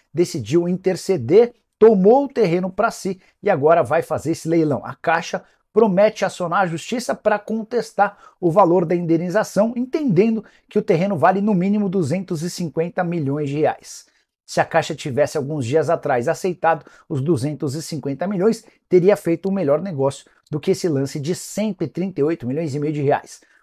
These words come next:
Pra completar sobre o rubro-negro, atualizações em relação a Claudinho, que interessa ao Flamengo. Andrei Archavin, vice-presidente esportivo do Zenit,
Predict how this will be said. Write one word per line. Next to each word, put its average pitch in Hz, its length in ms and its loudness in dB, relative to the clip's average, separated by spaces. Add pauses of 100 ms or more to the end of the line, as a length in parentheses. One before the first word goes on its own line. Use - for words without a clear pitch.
Pra 214 140 2
completar 220 460 0
sobre 214 260 2
o - 20 6
rubro-negro, 226 600 2
atualizações 214 720 -2
em 214 60 -4
relação 196 420 -4
a 190 60 -4
Claudinho, 190 680 0 (260)
que 190 120 -4
interessa 185 480 2
ao 170 80 2
Flamengo. 180 520 -2
Andrei 233 480 4
Archavin, 214 800 0 (260)
vice-presidente 190 680 -2
esportivo 170 520 0
do 180 140 2
Zenit, 220 560 0